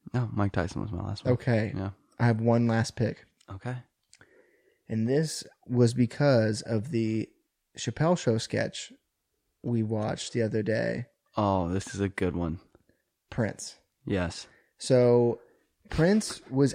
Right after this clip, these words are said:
Speaker 2: actually, despite, like, all the visual appearance that he had, a very good athlete.
Speaker 1: Oh, yeah.
Speaker 2: Like, super sneaky athletic.
Speaker 1: Whenever they're interviewing,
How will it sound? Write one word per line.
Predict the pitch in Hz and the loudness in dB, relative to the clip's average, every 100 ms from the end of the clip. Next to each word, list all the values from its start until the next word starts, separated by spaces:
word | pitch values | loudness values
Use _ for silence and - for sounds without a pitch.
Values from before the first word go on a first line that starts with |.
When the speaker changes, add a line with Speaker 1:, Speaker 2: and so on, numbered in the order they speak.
| - | 0
Speaker 2:
actually, | 131 165 - 156 123 113 113 - | 0 2 2 2 2 0 -2 -4
despite, | 120 120 - 139 180 196 - _ 131 | -4 -4 0 2 4 2 -2 _ 2
like, | 120 110 - | 4 4 0
all | 110 127 151 175 | 4 6 6 4
the | 165 170 165 | 2 0 0
visual | 147 123 147 165 170 | -2 4 4 6 2
appearance | 151 180 165 143 - | 2 4 6 4 2
that | 131 120 | -2 0
he | 135 135 | 2 2
had, | 151 123 113 110 _ _ _ _ _ _ _ 135 | 2 2 0 -4 _ _ _ _ _ _ _ 2
a | 120 110 | 4 4
very | 107 - 123 123 117 | 2 4 6 6 4
good | 113 104 | 2 0
athlete. | 101 87 - - - _ - | 0 -4 -8 -12 -14 _ -4
Speaker 1:
Oh, | 104 | 0
yeah. | 98 98 90 101 | 2 2 0 -4
Speaker 2:
Like, | 113 | -6
super | - - - 175 175 165 | -4 -2 4 4 4 0
sneaky | 147 - 147 131 135 | 0 2 2 4 2
athletic. | 120 113 117 92 - _ _ - | 2 2 -2 -2 -6 _ _ 2
Speaker 1:
Whenever | 110 113 131 143 143 131 - | 6 6 6 4 4 2 -4
they're | - 101 98 98 92 | -2 4 6 6 4
interviewing, | 101 104 101 98 98 98 104 | 4 4 6 6 4 2 -2